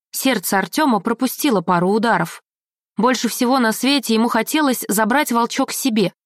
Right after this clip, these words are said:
Сейчас Ган всё равно не смог бы помешать ему. Но Артём осторожно убрал волчка обратно под куртку и продолжил обыск. На бедре у Гана была небольшая фляга, пустая,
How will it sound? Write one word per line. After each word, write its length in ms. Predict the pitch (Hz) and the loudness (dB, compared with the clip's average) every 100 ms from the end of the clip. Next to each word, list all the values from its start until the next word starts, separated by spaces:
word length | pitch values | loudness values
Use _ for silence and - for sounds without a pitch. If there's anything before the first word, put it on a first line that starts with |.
| _ _ | _ _
Сейчас 440 | - 269 285 254 | -4 -2 0 0
Ган 260 | 208 262 247 | 2 2 2
всё 200 | - 247 | 0 0
равно 240 | 233 247 320 | 2 2 2
не 140 | 190 | 2
смог 300 | 170 196 185 | 2 0 2
бы 100 | 180 | 0
помешать 640 | 202 214 - 233 175 - | 0 0 0 -2 -2 -2
ему. 280 | 165 160 156 - _ _ _ _ _ - | 0 0 -2 -6 _ _ _ _ _ 0
Но 140 | 220 | 2
Артём 320 | 254 403 403 | 2 2 2
осторожно 540 | 330 269 262 339 285 220 | 2 2 2 4 2 2
убрал 260 | 220 311 | 2 2
волчка 520 | 240 202 190 - 330 | 2 0 -2 0 2
обратно 360 | 269 220 277 277 | 4 2 0 -2
под 200 | 202 185 | -2 -2
куртку 440 | - 339 - - - _ _ | -2 -2 0 -4 -4 _ _
и 120 | 330 | -2
продолжил 600 | 359 302 233 226 214 220 202 | 2 2 2 2 2 2 2
обыск. 500 | 165 165 - - - _ _ _ _ - | 2 -2 -10 -14 -20 _ _ _ _ -2
На 100 | 214 | 0
бедре 320 | 233 233 403 | 2 2 2
у 100 | 359 | 2
Гана 280 | 254 359 392 | 2 2 2
была 260 | 233 233 339 | 2 2 2
небольшая 560 | 285 226 208 277 269 | 2 0 0 2 2
фляга, 520 | - 233 220 170 165 - _ _ - | 2 0 2 0 -4 -10 _ _ -8
пустая, 580 | 175 - 277 240 175 | -8 -2 2 2 0